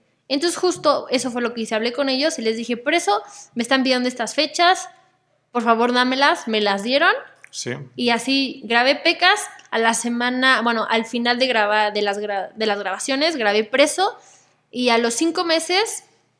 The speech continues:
Speaker 1: ya iban a grabar Preso Número Uno y yo ya iba a ser mi primer protagonista, o sea, ya era estelar, o sea,
Speaker 2: Sí.
Speaker 1: era algo ya grande.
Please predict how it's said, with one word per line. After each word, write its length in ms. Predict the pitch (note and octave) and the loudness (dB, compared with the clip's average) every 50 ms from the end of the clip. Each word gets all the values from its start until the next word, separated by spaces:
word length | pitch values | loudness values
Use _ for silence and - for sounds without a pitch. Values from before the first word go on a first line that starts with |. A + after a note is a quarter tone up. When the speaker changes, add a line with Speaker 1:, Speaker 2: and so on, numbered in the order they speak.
| _ _ _ | _ _ _
Speaker 1:
ya 140 | - A3 C4+ | -4 0 2
iban 180 | C#4 C4+ C4+ B3+ | 2 4 4 2
a 60 | A#3 | 2
grabar 340 | A3+ A3 A3 A3+ A#3+ A#3+ - | 2 2 2 2 2 0 -2
Preso 260 | A#3+ A#3+ A#3+ A#3+ B3 | -2 -2 0 0 0
Número 320 | B3 A#3+ A#3+ A#3 A3 A3 | 0 0 0 -2 -2 -2
Uno 380 | A3 A3 A3+ B3 C#4 E4 C#4+ - | -2 -2 -2 -2 -4 -4 -6 -4
y 160 | - C#4 C4+ | 0 0 2
yo 120 | A3+ C4 B3+ | 4 4 4
ya 140 | B3+ B3+ B3+ | 4 4 4
iba 180 | B3+ B3 B3 | 4 2 0
a 20 | B3 | -2
ser 220 | - C4 B3 B3 | -2 -2 -2 -2
mi 100 | A#3 A#3 | -2 -4
primer 340 | A3+ - A#3 A#3 A#3 A#3 A3+ | -4 -4 -4 -4 -2 -4 -4
protagonista, 1000 | A#3 A#3 - - A3 G#3+ G#3+ A3 A#3 B3 A#3+ - - A3 F#3 D#3 - A3 - _ - - - | -6 -8 -4 -4 -2 -2 -2 -2 -4 -4 -4 -4 -2 -4 -4 -4 -6 -12 -20 _ -14 -10 -8
o 60 | A#3 | -6
sea, 120 | A#3 A#3+ A#3 | -4 -4 0
ya 140 | A#3 A#3 | 2 4
era 180 | A#3 A#3+ B3+ B3 | 4 6 6 4
estelar, 540 | A#3+ A#3+ A#3+ A#3 G3+ G3 G3+ G#3 G#3+ G#3+ G3+ | 2 0 -2 -4 -2 2 4 4 4 4 2
o 40 | G3+ | -2
sea, 300 | - - G#3+ G#3 G#3+ G#3 | -2 -2 0 0 0 0
Speaker 2:
Sí. 80 | - A#2+ | 0 2
Speaker 1:
era 360 | - C4+ C#4+ C#4+ C#4 B3+ - - - _ | 2 4 4 4 4 2 0 -4 -8 _
algo 260 | - A#3+ B3+ C#4 C#4+ C#4 | 0 2 2 4 2 2
ya 160 | B3+ A#3+ A#3 | 4 2 2
grande. 400 | A#3+ A3 A3 G#3+ G#3 - - | 2 2 0 -2 -2 -6 -8